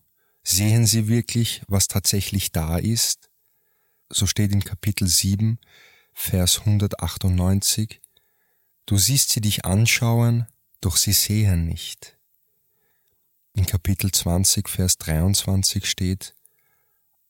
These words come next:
"Auf dass wir dich etwas von unseren größten Zeichen sehen lassen." Weiter steht in Kapitel sechsundsiebzig, Vers zwei in der Lesung: "Gewiss,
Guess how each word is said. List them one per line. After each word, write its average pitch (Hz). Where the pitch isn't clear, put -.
"Auf 101
dass -
wir 107
dich -
etwas 131
von 113
unseren 101
größten 120
Zeichen 95
sehen 80
lassen." 78
Weiter 95
steht 95
in 92
Kapitel 95
sechsundsiebzig, 98
Vers 92
zwei 82
in 98
der 90
Lesung: 92
"Gewiss, 101